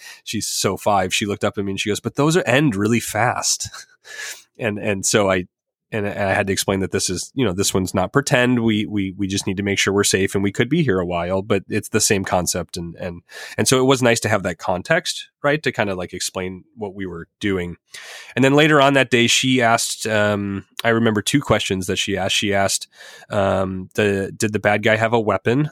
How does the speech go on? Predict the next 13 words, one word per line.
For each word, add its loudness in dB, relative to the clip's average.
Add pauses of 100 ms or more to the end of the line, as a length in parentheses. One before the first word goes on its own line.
Um, -2
of -4
which 0
we -2
said 0
yes. 0 (760)
She -2
didn't 4
ask 0
any 0
follow-ups 2
and -2
didn't -4